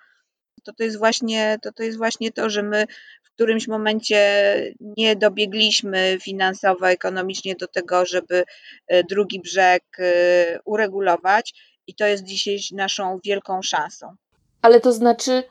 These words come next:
Speaker 2: że ta rola architekta krajobrazu teraz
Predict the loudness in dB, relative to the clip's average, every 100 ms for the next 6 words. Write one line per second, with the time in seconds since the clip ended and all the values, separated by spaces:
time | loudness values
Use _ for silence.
0 | _ 2 2 6 8 8 6 6 6 6
1 | 4 4 0 -2 -2 -2 -2 -2 -4 2
2 | 4 4 4 4 4 4 2 2 6 8
3 | 8 6 4 -2